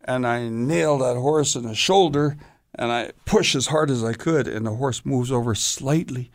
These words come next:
and I move over slightly, and the horse doesn't get hurt, and I don't get hurt. And then I land, and the horse takes off, and we just barely made it. I could have got trampled to death.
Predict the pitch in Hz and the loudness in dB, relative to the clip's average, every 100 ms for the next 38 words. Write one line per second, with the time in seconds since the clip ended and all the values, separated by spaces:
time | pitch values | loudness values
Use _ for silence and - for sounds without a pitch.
0 | _ _ _ - 113 113 131 143 135 127 | _ _ _ -10 -6 -4 -2 -2 -2 -6
1 | 123 123 107 135 127 135 131 127 _ _ | -12 -14 -16 -16 -14 -14 -18 -20 _ _
2 | - 117 117 110 117 113 - 107 110 107 | -18 -14 -12 -12 -10 -8 -10 -12 -12 -10
3 | 104 104 147 - 123 131 127 120 110 113 | -8 -2 -2 -2 -4 -4 -4 -4 -6 -6
4 | 143 156 - _ _ _ _ _ 107 104 | -8 -10 -16 _ _ _ _ _ -12 -10
5 | 107 107 107 - _ 127 120 113 151 151 | -8 -10 -12 -16 _ -12 -8 -6 -4 -4
6 | 135 104 107 107 120 110 - 117 139 143 | -8 -12 -18 -18 -16 -16 -18 -18 -14 -12
7 | 135 117 110 113 - 120 117 113 - - | -12 -14 -20 -20 -18 -16 -14 -14 -16 -18
8 | _ _ _ _ - 107 98 98 107 143 | _ _ _ _ -2 0 0 -2 0 -2
9 | 131 - - 123 110 110 - 113 156 - | -4 -10 -4 -2 0 -2 2 2 2 -2
10 | - - - 113 | -6 -10 -18 -20